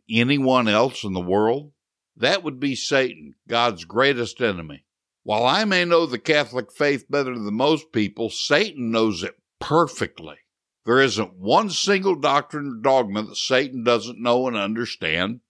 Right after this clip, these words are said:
perfectly. But where does all this knowledge get him?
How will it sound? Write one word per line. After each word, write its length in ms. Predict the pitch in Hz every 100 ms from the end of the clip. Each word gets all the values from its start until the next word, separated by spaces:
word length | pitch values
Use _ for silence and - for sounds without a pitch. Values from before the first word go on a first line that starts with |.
| _
perfectly. 760 | - 190 165 - 85 - 82 78 - _ _ _
But 260 | 110 127 156
where 160 | 185 202
does 200 | 170 143
all 200 | 165 156
this 280 | 156 139
knowledge 520 | 151 147 151 143 117 120
get 220 | 143 117
him? 420 | 131 180 104 -